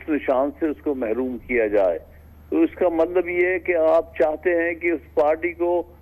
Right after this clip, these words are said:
बाहर कर दिया जाए और उनको बाहर करके इलेक्शन कराए जाएं, जो कि काफी अरसे से, अ, मुक्तदर ताकतों की ये कोशिश नजर आ रही थी कि पीटीआई को किसी न किसी तरह से इस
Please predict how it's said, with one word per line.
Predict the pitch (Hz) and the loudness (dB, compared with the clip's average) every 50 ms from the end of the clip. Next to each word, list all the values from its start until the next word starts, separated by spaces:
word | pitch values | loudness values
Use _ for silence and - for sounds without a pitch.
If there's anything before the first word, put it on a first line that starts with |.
| - - - - - | -20 -20 -10 -4 -2
बाहर | 135 147 175 185 | 0 2 2 2
कर | 170 - 180 165 | 2 2 2 0
दिया | 160 160 175 175 175 175 175 | 0 0 0 0 0 0 0
जाए | 170 180 175 175 180 185 185 | 2 2 2 2 2 0 0
और | 175 165 165 160 165 | 2 2 2 2 0
उनको | 160 165 160 160 175 165 | -2 -6 -2 -2 -2 0
बाहर | - 147 143 170 175 | 0 0 0 0 0
करके | - - 160 147 143 - 165 160 | 0 0 0 0 0 -2 -2 -2
इलेक्शन | 151 143 127 - - - 147 139 | -2 -2 -4 -4 -8 -8 -8 -8
कराए | 127 - 131 131 127 127 127 123 | -4 -2 0 2 2 2 0 0
जाएं, | 123 120 117 120 127 131 | 0 -2 -2 -2 -4 -4
जो | 131 139 147 | -4 -4 -4
कि | 143 - 160 143 | -2 -4 -6 -6
काफी | - - - - 151 151 - - 165 165 | -6 -6 -2 -2 -2 -2 -2 -4 -2 -2
अरसे | 156 - - - - 165 160 | -2 -2 -2 -2 -2 -2 -2
से, | 143 - 160 160 170 180 | -2 -2 -2 0 0 -2
अ, | 175 - - - - - - - - 123 131 135 135 | -4 -10 -18 -20 -20 -20 -20 -8 -2 0 2 2 2
मुक्तदर | 135 143 143 139 - - 170 156 151 170 | 2 0 -2 -4 -4 -6 -6 0 2 2
ताकतों | 160 - - 139 123 - - - 170 160 | 2 2 2 2 2 2 0 -2 -2 -2
की | 156 143 151 156 156 151 151 | -2 -4 -4 -2 -2 -2 -2
ये | 143 | -2
कोशिश | - - 147 165 165 - - 175 160 143 143 | -4 -2 -2 -2 -2 -2 -4 -6 -6 -4 -4
नजर | 131 127 127 123 | -2 0 2 4
आ | 123 117 117 | 4 4 4
रही | 117 127 139 139 135 | 2 0 -2 -4 -6
थी | 127 - - 143 139 | -6 -6 -6 -8 -6
कि | - 151 143 | -4 -6 -6
पीटीआई | 135 - 143 135 - 143 139 135 139 147 | -4 -6 -6 -6 -4 -2 0 0 0 0
को | 147 151 151 139 | -2 -4 -6 -6
किसी | - - 139 135 - 156 | -6 -8 -10 -8 -4 -4
न | 160 151 | -4 -2
किसी | 135 147 143 | -2 -4 -4
तरह | 131 - 139 139 143 | -4 -2 -2 0 0
से | 131 - 147 147 147 143 - - - - - - - | 0 0 -2 -2 -2 -4 -6 -14 -20 -20 -20 -14 -12
इस | 151 | -12